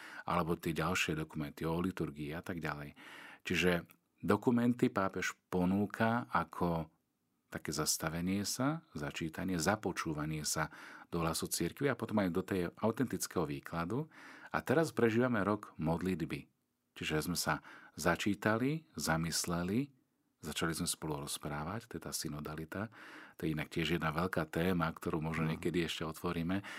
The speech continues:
Speaker 1: tak napodrobnejšie.
Speaker 2: Na samostatnú
Speaker 1: Na
Speaker 2: reláciu,
Speaker 1: samostatnú
Speaker 2: hej.
Speaker 1: reláciu, presne tak, lebo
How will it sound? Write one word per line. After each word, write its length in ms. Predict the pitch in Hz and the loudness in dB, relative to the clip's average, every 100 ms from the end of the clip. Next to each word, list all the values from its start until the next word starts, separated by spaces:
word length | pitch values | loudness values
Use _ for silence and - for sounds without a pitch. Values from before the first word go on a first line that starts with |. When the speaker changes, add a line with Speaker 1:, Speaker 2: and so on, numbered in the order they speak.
| - - | -14 -8
Speaker 1:
tak 160 | 85 80 | -4 -2
napodrobnejšie. 880 | 80 101 92 80 78 78 76 87 85 | 0 0 0 0 0 0 0 2 2
Speaker 2:
Na 80 | |
samostatnú 400 | 107 120 78 - | 2 0 -4 -4
Speaker 1:
Na 120 | 80 - - | -8 -8 -2
Speaker 2:
reláciu, 100 | 90 | 2
Speaker 1:
samostatnú 540 | 80 95 95 80 - 92 | 4 4 4 4 2 2
Speaker 2:
hej. 80 | 85 | 2
Speaker 1:
reláciu, 420 | 95 - - 85 - | 2 0 0 -2 -2
presne 280 | 85 - 82 | -4 -4 -2
tak, 160 | - | -2
lebo 320 | 85 85 82 | 0 2 2